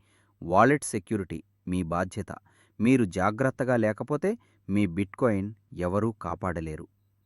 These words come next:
జెడ్, జీరో గ్యారంటీ. బిట్‌కాయిన్‌లో లాభం అని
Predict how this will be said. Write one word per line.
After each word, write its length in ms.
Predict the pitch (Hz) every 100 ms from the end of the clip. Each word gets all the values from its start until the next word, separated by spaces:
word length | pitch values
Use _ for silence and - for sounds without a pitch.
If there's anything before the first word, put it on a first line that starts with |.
| _ _ _ _ _ _ _ _ _ _ -
జెడ్, 420 | 85 90 104 82 - _ _
జీరో 380 | 82 85 123 147 151
గ్యారంటీ. 540 | 104 92 90 82 78 - _ _
బిట్‌కాయిన్‌లో 680 | 90 120 - - 175 175 165 135
లాభం 380 | 101 107 117 127
అని 220 | 127 170